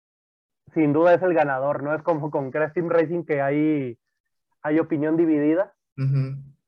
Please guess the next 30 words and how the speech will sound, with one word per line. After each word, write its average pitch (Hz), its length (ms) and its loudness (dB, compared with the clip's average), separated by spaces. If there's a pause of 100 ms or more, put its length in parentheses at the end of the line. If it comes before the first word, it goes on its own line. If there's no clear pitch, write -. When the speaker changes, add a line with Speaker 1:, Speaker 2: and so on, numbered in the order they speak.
Speaker 1:
sino 151 240 -4
que 151 80 -4
acá 156 540 2 (180)
claramente 175 560 0
es 156 80 0
mejor 156 240 -6
Mario 165 260 -4
Party, 180 360 -2
pero 135 480 -2
también 151 340 -4
si 185 100 0
tenías 143 300 -6
un, 170 540 -2
un 156 180 -10
PlayStation 185 840 -2
y 135 140 -14
tenías 135 380 -8 (220)
Crash 160 240 0
Bash, 185 280 2 (840)
igual 156 300 6
y 180 60 6
te 180 100 2
divertiste, 151 580 0
porque 139 300 -6
no, 151 180 -2
no 165 240 0
era 190 160 6
un 170 120 2
juego 156 260 2
malo, 151 360 -2